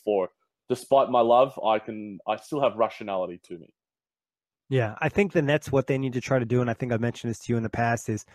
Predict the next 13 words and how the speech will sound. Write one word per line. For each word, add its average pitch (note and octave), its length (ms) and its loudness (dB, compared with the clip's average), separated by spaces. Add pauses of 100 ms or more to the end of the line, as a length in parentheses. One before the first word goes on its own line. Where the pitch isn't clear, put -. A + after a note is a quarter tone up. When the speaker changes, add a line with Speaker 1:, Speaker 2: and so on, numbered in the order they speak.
(260)
Speaker 2:
try C#3 180 2
to C3 80 4
package C3 500 -2
some B2 200 -2
of A#2 80 -4
these A2+ 180 -4
guys. A2+ 400 -6
Like, A2 200 -8 (180)
if C3+ 200 -6
you B2 140 -4
can B2+ 180 -6
package C3+ 460 -2
Dinwiddie C3 540 0